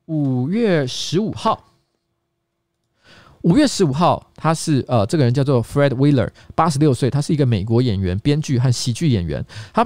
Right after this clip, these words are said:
自己就是又编又写，然后也、呃，又编，啊，又，又，也，也，也演出。但是我觉得其实可能很多人呢，其实不见得看到这个老年的景象，有点不太知道他到底是谁。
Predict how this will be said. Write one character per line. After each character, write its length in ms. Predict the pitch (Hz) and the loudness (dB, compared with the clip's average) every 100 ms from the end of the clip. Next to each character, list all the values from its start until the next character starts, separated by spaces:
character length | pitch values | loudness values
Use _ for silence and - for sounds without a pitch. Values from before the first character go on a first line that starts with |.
| 220 | -2
自 160 | - 208 | 0 0
己 100 | 127 | 0
就 200 | - 175 | -4 0
是 240 | 165 123 | 0 0
又 180 | 170 170 | 2 2
编 320 | 123 151 147 147 | 2 2 2 2
又 180 | 170 120 | 0 0
写， 280 | - 87 | -2 -6
然 100 | 76 | -2
后 80 | 123 | -2
也、 260 | 131 101 143 - | 0 0 0 -2
呃， 140 | 127 185 | -2 2
又 160 | 202 | 0
编， 280 | 151 170 170 165 | 2 0 0 -2
啊， 160 | 123 98 | -4 -2
又， 140 | 151 | 0
又， 120 | 156 165 | 0 -2
也， 180 | 123 117 | -4 -2
也， 200 | 123 120 | 0 2
也 180 | 139 147 | 2 4
演 280 | 170 104 | 4 2
出。 320 | 107 - 135 139 - - - | -2 -2 -2 -2 -10 -20 -4
但 100 | 277 | 0
是 60 | 339 | 2
我 100 | 180 | 2
觉 140 | 185 | 0
得 80 | 202 | 0
其 160 | 202 220 | -2 -6
实 40 | |
可 140 | - | -2
能 100 | 147 | -2
很 160 | 143 127 | -2 -2
多 200 | 117 208 | 2 4
人 180 | 247 143 | 4 2
呢， 160 | 135 139 | 2 0
其 160 | - 120 | 0 -2
实 100 | 135 | -2
不 220 | - 139 | -2 -2
见 200 | - 156 | 0 0
得 80 | 135 | 0
看 140 | 202 | 2
到 80 | 190 | 2
这 100 | 202 | 4
个 60 | |
老 220 | 143 113 110 | 4 2 0
年 120 | 113 | -2
的 80 | 131 | -2
景 220 | 110 98 | -4 -2
象， 180 | 147 120 | 0 2
有 80 | |
点 120 | 151 127 | 0 0
不 60 | |
太 120 | 160 | 0
知 140 | 143 135 | -2 0
道 100 | 147 | 0
他 80 | 139 | 2
到 160 | 139 | 0
底 100 | 104 | -2
是 140 | 98 123 | -4 -6
谁。 260 | - 78 | -4 -8